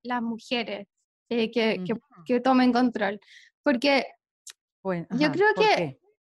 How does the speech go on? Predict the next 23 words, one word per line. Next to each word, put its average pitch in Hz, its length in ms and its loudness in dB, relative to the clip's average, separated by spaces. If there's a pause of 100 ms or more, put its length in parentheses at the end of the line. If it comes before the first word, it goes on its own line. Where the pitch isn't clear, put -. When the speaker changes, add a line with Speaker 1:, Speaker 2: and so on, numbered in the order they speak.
(200)
Speaker 1:
yo 285 160 2
creo 359 200 0
que 427 80 2 (260)
en 269 360 0
este, 381 520 0 (160)
eh, 50 200 -18 (140)
em, 240 500 0 (240)
nuevo 294 420 2
sistema 320 460 -4
financiero, 277 800 -6 (680)
a 254 100 2
diferencia 277 680 0
del 320 180 0
antiguo, 262 540 -6 (520)
es 349 480 0 (380)
como 269 480 2 (220)
por 269 180 2 (280)
virtud 262 480 0 (200)
de, 262 220 2
de, 247 80 -2
de, 247 240 0
de, 233 340 0
em, 226 360 -4